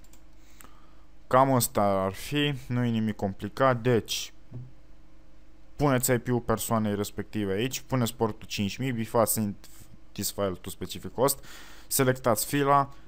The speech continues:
persoana trebuie să dea la listen port, trebuie să pună același port pe care l-ați pus voi, nu e obligatoriu să pune cin-, să puneți cinci mii, puteți să puneți șase mii, șapte mii, dar indicat ar fi să puneți cinci mii, persoana pune și ea cinci mii, bife-,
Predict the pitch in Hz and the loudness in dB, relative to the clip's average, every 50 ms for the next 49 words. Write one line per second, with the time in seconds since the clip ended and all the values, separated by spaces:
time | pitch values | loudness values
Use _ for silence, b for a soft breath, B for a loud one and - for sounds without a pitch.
0 | B B - - 131 127 120 - - 131 120 113 110 - - 117 113 - - 113 | B B 2 6 6 6 6 6 4 4 6 4 4 2 2 2 2 2 2 0
1 | 104 110 113 110 104 101 95 92 95 92 104 107 107 104 101 98 95 95 107 113 | 2 4 6 6 6 6 4 2 0 0 2 4 4 6 4 4 2 2 2 4
2 | 107 - - 107 104 - - 107 101 - - 110 104 - 107 - - 117 110 104 | 4 4 4 4 2 2 4 2 4 4 4 2 2 0 0 -2 0 2 4 4
3 | 101 - - 120 110 107 - - 110 98 - - - 107 92 95 95 92 92 - | 4 2 4 4 2 2 2 -2 -4 -4 -4 -2 0 0 0 0 0 0 -2 -2
4 | - - - 104 101 92 90 82 98 110 120 123 123 127 131 131 123 107 107 107 | -4 -6 -4 -4 -4 -4 -2 0 0 2 2 2 4 4 4 4 4 4 2 2
5 | 101 110 104 107 - 110 104 - - 98 - 101 104 101 92 - - 104 101 92 | 2 2 2 4 4 2 2 0 -2 -4 -2 0 0 0 0 0 0 0 0 0
6 | - - - - 101 - - 113 107 101 101 - - - 104 101 92 - 123 123 | -2 -2 0 0 0 2 2 2 2 2 0 -2 -2 0 0 0 0 0 -2 -4
7 | 120 - - 113 - - - 120 110 104 - - - 123 110 104 - 113 113 120 | -4 -4 -2 -2 -2 -2 0 0 0 0 0 2 4 4 4 4 4 0 0 0
8 | 110 - - 113 110 - - 104 104 110 110 104 101 92 95 B B B B B | 0 0 2 0 0 0 0 0 2 2 2 2 0 -2 -6 B B B B B
9 | B B B - 104 113 117 113 120 117 107 104 - 110 107 104 104 101 95 98 | B B B 4 8 8 8 8 8 4 2 2 2 2 2 4 2 0 -2 -2
10 | - - 98 - 104 98 92 - - 95 92 87 - - 127 131 127 - 117 - | -6 -6 -4 -2 -2 -2 -2 -2 -2 -2 -2 -2 -2 -2 -4 0 2 2 2 2
11 | - 120 117 110 104 - 113 104 98 92 - - 120 131 131 - 143 139 123 139 | 2 2 2 2 0 0 0 0 0 0 0 2 2 2 2 0 -2 -2 -4 -4
12 | 143 143 143 135 - - - - 113 110 107 117 117 110 | -4 -4 -4 -6 -10 -14 -6 -2 -2 -2 0 0 -2 -2